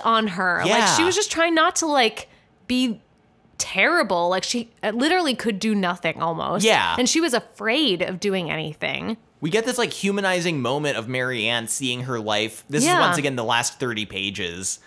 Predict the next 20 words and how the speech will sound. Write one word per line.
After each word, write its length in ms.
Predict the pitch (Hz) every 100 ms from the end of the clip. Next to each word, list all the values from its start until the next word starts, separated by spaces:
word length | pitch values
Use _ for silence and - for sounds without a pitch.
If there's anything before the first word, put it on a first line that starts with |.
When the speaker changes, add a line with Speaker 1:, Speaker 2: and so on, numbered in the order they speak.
| _ _ -
Speaker 2:
We 100 | 127
get 160 | 139
that 200 | 139 120
intimate 320 | 127 127 131
moment 260 | 110 113 117
of 80 | 107
Mary 300 | 110 104 107
Ann, 180 | 107 104
and 220 | 143 165
then 120 | 165
she 140 | 175 190
just 180 | 190
goes 220 | 180 156 123
right 240 | 120 117
back 240 | 135 123
to 100 | -
being, 280 | 123 104 104
like, 180 | 113 113
a 60 | 120
bitch. 560 | 90 85 139 - -